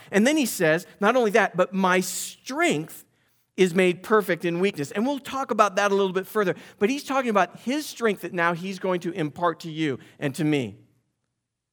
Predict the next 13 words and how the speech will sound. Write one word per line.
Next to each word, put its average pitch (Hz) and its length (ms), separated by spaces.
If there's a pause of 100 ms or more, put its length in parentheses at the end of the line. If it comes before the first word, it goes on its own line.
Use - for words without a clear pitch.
(1120)
So 226 160
we 226 160
know 277 200
that 196 140
God 196 280
knows. 127 500 (240)
We 147 140
know 160 160
that 175 140
he 175 360 (140)
allows 147 680 (1300)
that 139 200
suffering. 113 560